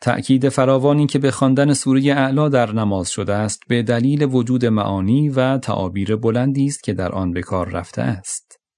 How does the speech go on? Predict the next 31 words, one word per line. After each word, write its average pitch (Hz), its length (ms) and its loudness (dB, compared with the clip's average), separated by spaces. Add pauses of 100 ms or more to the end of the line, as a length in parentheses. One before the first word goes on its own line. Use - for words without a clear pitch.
(360)
اگر 117 320 2
انسان 131 380 2
با 127 140 4
توجه 123 500 0
کامل 127 380 2
آن 123 160 2
را 110 120 0
بخواند، 101 680 -2 (300)
قطعاً 151 520 0
تأثیر 123 580 0
شگرفی 117 680 -2
بر 92 180 -2
او 95 200 -4
خواهد 92 360 -6
گذاشت. 95 680 -10 (1080)
صرف 120 460 -2 (200)
ترکیب 120 480 0
حروف 120 400 -2
عربی 117 600 0
تأثیری 123 640 -2
در 113 180 0
روح 98 280 -4
ما 101 260 0
ندارد، 90 580 -4 (380)
بلکه 104 320 0
دقت 127 500 0
در 127 160 2
معانی 123 440 2
واژه‌ها 101 680 -2
و 101 160 0
توجه 110 560 -2